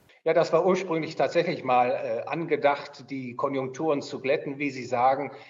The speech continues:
Aber schauen wir in die jüngere Wirtschaftsgeschichte, da zeigt sich, dass die Krisen immer häufiger und immer schwerer werden, die, äh,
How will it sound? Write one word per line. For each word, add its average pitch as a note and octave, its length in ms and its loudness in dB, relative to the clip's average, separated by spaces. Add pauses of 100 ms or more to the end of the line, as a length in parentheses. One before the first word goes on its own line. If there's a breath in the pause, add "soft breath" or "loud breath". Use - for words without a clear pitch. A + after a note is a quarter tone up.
(320 loud breath)
Aber C#3+ 600 4 (120)
schauen E3+ 400 2
wir E3+ 120 2
in D3+ 120 -4
die C#3+ 160 -2
jüngere D3+ 500 0
Wirtschaftsgeschichte, D#3+ 840 0
da C#3+ 160 2
zeigt D3 320 0
sich, D3+ 260 -8
dass C3+ 240 -4
die C3 160 -12
Krisen D#3 400 0
immer C3+ 200 0
häufiger D#3 340 4
und C#3 80 -2
immer C3+ 180 -4
schwerer C#3+ 560 2
werden, C#3+ 380 2
die, B2+ 240 -8 (320 soft breath)
äh, B2 240 -4